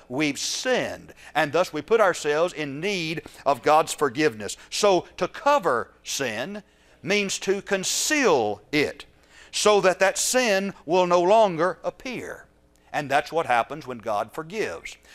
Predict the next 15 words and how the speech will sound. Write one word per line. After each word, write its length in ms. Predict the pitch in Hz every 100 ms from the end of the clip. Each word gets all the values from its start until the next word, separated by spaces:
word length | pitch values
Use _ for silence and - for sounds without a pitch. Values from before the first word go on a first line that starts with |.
| -
Transgression 880 | - 185 180 147 120 220 254 262 262
is 280 | 240 220 208
forgiven. 500 | 214 151 135 120 175
It's, 180 | 147 - - -
those 220 | 143 135
sins 320 | - 185 190
are 20 | 160
carried 340 | - 175 190
away. 480 | 208 139 101 110 202 _ _ - - -
And 220 | 147 170
likewise, 760 | 170 233 247 147 143 143 175 180
our 200 | 160 156
sins 520 | 139 - 208 208 196 -
are 460 | 160 160 151 147 - _ _ _
covered. 680 | - - 277 226 107 80 -